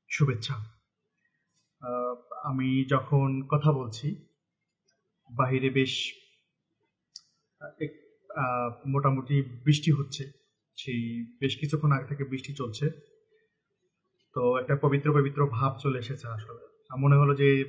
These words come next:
just এই মুহূর্তে একটু যদি, আহ, কয়েকটি লাইন বলতে পারি,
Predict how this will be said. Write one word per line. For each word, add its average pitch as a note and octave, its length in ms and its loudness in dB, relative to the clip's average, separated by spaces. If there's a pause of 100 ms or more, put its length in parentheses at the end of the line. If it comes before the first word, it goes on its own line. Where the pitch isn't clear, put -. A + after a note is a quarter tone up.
(340)
just C3+ 280 -4
এই C#3 160 -4
মুহূর্তে C3 340 -2
একটু C3+ 160 -4
যদি, C3 340 -6 (360)
আহ, C3 260 -10 (1200)
কয়েকটি C#3 260 2
লাইন C#3+ 300 6
বলতে D3+ 260 6
পারি, C3+ 280 -2